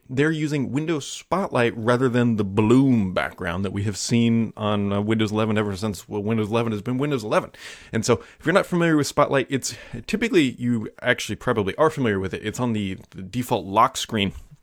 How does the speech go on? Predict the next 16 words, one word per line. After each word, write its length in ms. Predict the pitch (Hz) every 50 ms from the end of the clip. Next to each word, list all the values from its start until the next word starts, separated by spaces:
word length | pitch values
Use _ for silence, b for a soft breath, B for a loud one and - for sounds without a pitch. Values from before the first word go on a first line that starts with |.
| _ _ _ _ _ - _ _ -
where 140 | - 127 143
the 60 | 151
background 380 | 113 147 147 143 143 143 139 131
changes 520 | - 151 156 151 131 135 131 123 117 107
and, 180 | 110 107 107 107
and 340 | 110 113 113 110 104 95 -
it's 140 | 101 -
some 100 | - 117
nice 200 | 123 127 123 117
pretty 220 | - - 139 127 120
pictures 360 | - 135 120 - 117 107 -
streaming 320 | - - - 123 117 117
in 180 | 110 110 110 104
from 220 | - 117 113 107
the 100 | 104 104
Bings. 320 | 104 123 120 104 90 80